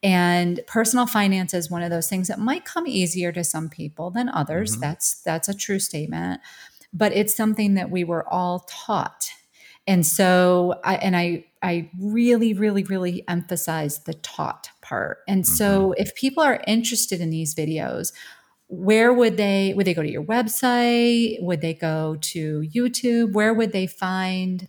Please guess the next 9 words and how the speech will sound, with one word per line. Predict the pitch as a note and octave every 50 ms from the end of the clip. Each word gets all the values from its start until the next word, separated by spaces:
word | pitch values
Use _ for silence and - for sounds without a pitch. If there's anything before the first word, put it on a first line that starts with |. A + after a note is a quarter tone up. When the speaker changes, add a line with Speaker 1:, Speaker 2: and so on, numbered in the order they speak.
| -
Speaker 1:
the | - E3
classes | - - - - G#3 G#3 F#3 F3 E3+ - - D#3+ D#3 D#3+ - D#3 D3+ -
if | - F#3+ -
they | - E3+
Speaker 2:
Mm-hmm. | E3
Speaker 1:
wanted | E3+ E3 E3 D#3+ C#3+
to | D#3+
take | D#3+ - F3+ F3+ - -
'em? | - - - E3+ D3+